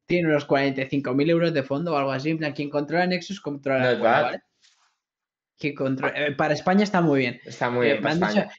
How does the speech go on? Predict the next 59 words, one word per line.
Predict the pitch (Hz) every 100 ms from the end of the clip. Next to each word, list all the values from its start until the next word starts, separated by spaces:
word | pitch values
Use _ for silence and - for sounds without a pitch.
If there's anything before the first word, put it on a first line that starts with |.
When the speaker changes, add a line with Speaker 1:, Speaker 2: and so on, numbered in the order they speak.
| -
Speaker 1:
me | 165
han | 185
dicho | 208 226
que | 220
en | 190
Finlandia | 175 170 185 190
hay |
asociaciones | 185 180 170 160 170 170
de | 160
alumnos | 160 175 170
que | 147
tienen | 156 165
en | 151
torno | 139
a | 139
setecientos | 139 143 135 135 131
mil | 135
euros. | 127 120 120
Vale, | 127 117 -
ah, | 123
esto | 131 - 135
no |
es | 101 120 113 98
Speaker 2:
Guau. |
Speaker 1:
Finlandia, | 127 123 120 117
¿vale? | 127 170 202
Speaker 2:
Es | 185 -
una | 131 110
Speaker 1:
Esto | 147
es |
Speaker 2:
puta | 131 117
Speaker 1:
España. | 113
Speaker 2:
casa, | 120 110 107
bro. | 113 117 _ _ _ -
Speaker 1:
Esto | 165 175
es | 190
España, | 170 165 131 131
¿vale? | 131 160 220 - _ _ _
Eh... | 156 151 139 135 131 _ _ _ _ _ _ _
vale, | 156 151 147
bro, | 156 - _
hablando | 135 147 170 220
con | 214
la | 139
gente | - 160 170 214
importante | 208 196 196 180 196 196
de | 180
Nexus, | 214 220 226
¿no? | 202 240 302
Y | 165
con | 147 151
uno | 185
que | 185
va |
a | 180
ser | 185
el | 175
presidente | 170 196 208 196
diciéndome, | 156 151 135 127 -